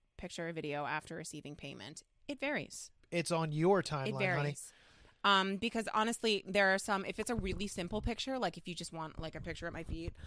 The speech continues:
Speaker 1: like, I can do that now. Like, I'll, I'll do, I'll get that to you in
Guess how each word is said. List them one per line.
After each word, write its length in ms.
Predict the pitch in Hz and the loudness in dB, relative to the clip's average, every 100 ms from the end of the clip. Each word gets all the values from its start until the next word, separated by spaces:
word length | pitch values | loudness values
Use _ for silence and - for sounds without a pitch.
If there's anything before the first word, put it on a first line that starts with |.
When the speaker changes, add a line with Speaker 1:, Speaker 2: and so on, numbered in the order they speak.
| - - | -2 2
Speaker 1:
like, 160 | 202 - | 2 4
I 100 | 196 | 2
can 140 | 202 | 4
do 100 | 185 | 2
that 240 | 170 160 - | 4 2 0
now. 440 | 175 170 131 - 180 - - | 0 0 -2 -8 -18 -16 -6
Like, 200 | 170 - | -6 -2
I'll, 160 | 175 170 | -2 -2
I'll 160 | 180 | -2
do, 200 | 170 185 - | -4 -6 -4
I'll 100 | 175 | -2
get 160 | 170 160 | -2 -2
that 120 | 156 | -4
to 100 | 185 | -4
you 80 | 156 | -6
in 200 | 156 | -6